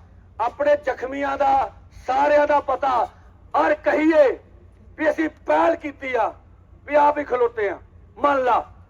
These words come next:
ਸਵਾਲ ਇਹ ਆ ਵੀ ਅਸੀਂ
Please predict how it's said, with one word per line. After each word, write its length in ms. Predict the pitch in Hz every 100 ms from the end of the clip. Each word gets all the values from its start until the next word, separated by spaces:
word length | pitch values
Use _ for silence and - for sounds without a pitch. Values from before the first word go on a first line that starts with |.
| - - - -
ਸਵਾਲ 440 | 262 269 302 311
ਇਹ 240 | 311 330
ਆ 180 | 294 226 - - - - - - - -
ਵੀ 80 | 320 294
ਅਸੀਂ 400 | 285 311 320